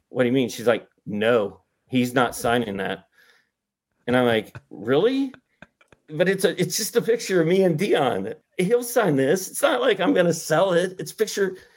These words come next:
No, this is family time. This is family time.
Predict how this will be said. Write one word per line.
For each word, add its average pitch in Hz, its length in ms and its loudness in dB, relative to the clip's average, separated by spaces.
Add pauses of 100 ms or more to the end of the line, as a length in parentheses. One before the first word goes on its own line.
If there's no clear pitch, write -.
(200)
No, 151 300 0 (240)
this 170 180 -2
is 175 100 -6
family 151 380 2
time. 101 420 -4 (140)
This 147 180 -2
is 113 120 -8
family 175 580 2
time. 170 580 0